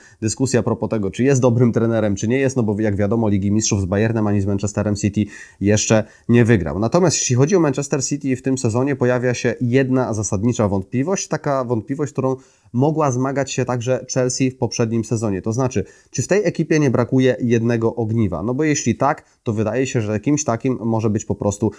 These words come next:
środkowy napastnik. Długo w trakcie tego letniego okna transferowego mówiło się o tym, że Manchester City może sprowadzić do siebie Cristiano Ronaldo. Później Guillem Balagué, znany hiszpański dziennikarz,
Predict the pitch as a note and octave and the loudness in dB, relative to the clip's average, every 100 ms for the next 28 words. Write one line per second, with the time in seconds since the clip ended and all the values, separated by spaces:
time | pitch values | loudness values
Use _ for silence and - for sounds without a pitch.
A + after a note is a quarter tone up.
0 | - _ - B2 - A2 A2 A2 G2+ F2 | -12 _ 2 2 2 0 0 -2 -2 -6
1 | E2 E2+ B2+ A3+ - F#3 F3+ - C#3+ C3 | -8 -2 0 2 0 -2 -6 -4 -2 0
2 | B2+ D#3 C#3 C#3+ D#3+ C#3 C3 - A#2+ G#2 | 0 -2 -4 -4 -4 -2 -4 0 0 0
3 | G2 A#2+ A#2 B2+ B2+ A#2 A#2 B2 G#2+ G#2 | 0 -2 -2 -2 -2 -2 -2 -2 -2 -2
4 | G2+ B2 A2 - G#2 B2+ C3+ _ _ A#2 | -4 -4 -6 -4 -2 -2 -4 _ _ 0
5 | A#2 C3 C3+ A#2+ G#2+ A#2 A#2 G#2+ G#2 A2+ | 2 2 0 0 0 0 -2 -2 0 0
6 | G#2+ G#2+ - - G#2 - G#2+ G#2 G2+ - | 2 0 -2 -4 -2 2 2 0 -4 -2
7 | A2+ A#2 G2+ F#2 F2 D#3+ C#3+ B2+ A#2 B2+ | 0 0 0 -2 -4 -4 0 0 2 2
8 | C3 G#2+ G#2 G2+ G2 B2+ A2+ G#2+ G#2 A2 | 2 2 2 0 0 0 0 -2 -4 -6
9 | A#2+ A2+ G#2+ G#2 A2 A#2+ G2 | -6 -6 -4 -2 -2 -2 -4